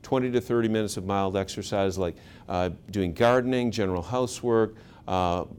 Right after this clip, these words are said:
repairing a bike, uh, walking slowly, uh, and so forth. And so the person rates themselves zero to, um,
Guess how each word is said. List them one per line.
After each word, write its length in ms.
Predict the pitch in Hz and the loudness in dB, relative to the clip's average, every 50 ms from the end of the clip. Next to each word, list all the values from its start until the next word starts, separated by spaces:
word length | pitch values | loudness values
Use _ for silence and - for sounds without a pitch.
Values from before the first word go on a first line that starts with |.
| - - | -20 -14
repairing 480 | - 92 92 92 - 117 110 110 104 95 | -8 -6 -6 -4 -2 0 0 0 0 0
a 40 | |
bike, 520 | 80 73 82 101 107 113 107 110 - - - | -2 0 2 4 4 4 2 0 -8 -10 -6
uh, 160 | 82 98 90 | -2 0 0
walking 420 | 90 92 104 104 104 - 113 104 | 2 4 4 2 2 -2 -8 -8
slowly, 720 | 95 - - - 107 98 98 98 98 101 101 98 98 95 - - - - - - - | -6 -6 -4 0 2 4 4 4 4 4 4 2 2 -2 -8 -20 -20 -20 -20 -16 -8
uh, 160 | 90 90 90 | -6 -4 -4
and 120 | 92 92 | -4 -4
so 200 | - - 123 120 | -2 2 2 2
forth. 260 | 110 - - 90 87 87 | 2 2 0 -2 0 0
And 140 | 98 92 | -4 -6
so 160 | - - 107 101 | 0 0 2 2
the 80 | 101 | 0
person 340 | 98 - 117 113 - - 101 | 0 -2 -2 -2 -2 -2 0
rates 300 | 98 107 113 107 - - | 2 2 2 2 0 -4
themselves 580 | - 107 95 - - 104 98 98 98 92 92 - - - - - - - - - - 104 | -6 -6 -6 -4 -2 0 2 2 2 0 -2 -8 -16 -20 -20 -20 -20 -20 -20 -16 -10 -8
zero 500 | 92 87 101 113 110 110 113 113 110 110 | -4 2 4 6 8 8 8 8 6 4
to, 720 | 110 - - - 107 101 98 98 98 98 98 98 98 - | 2 -4 -4 -2 0 2 2 2 2 0 0 -2 -2 -4
um, 480 | - 95 90 90 90 90 87 87 87 87 | -2 -2 -2 0 0 -2 -2 -4 -6 -8